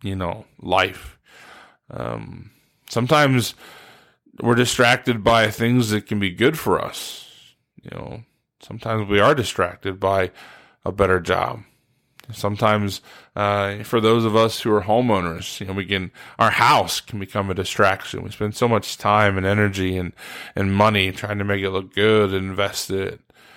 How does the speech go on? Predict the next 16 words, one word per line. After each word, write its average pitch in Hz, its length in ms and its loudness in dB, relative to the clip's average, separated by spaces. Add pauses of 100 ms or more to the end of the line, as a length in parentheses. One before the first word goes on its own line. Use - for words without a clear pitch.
(240)
We 127 100 -2
can 143 100 4
be 143 60 6
distracted 135 540 4
by 110 140 4
sports, - 1000 0 (320)
you 120 100 -20
know, 110 160 -16
playing 113 560 0
them, 110 320 2 (500)
watching 101 540 0
them. 98 420 -8 (560)
I 120 80 0
mean, 143 140 4
it's 143 120 2
just, 139 200 0